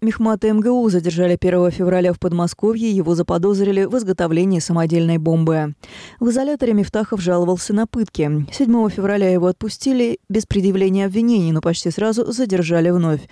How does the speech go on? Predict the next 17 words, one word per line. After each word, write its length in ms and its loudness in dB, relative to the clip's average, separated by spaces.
уже 220 0
по 160 -2
новому 340 2
делу 380 2
о 100 -2
хулиганстве. 880 -2
Его 160 2
подозревают 580 0
в 60 -12
том, 240 0
что 200 -2
в 60 0
ночь 200 0
на 100 0
тридцать 320 -2
первого 300 0
января 580 0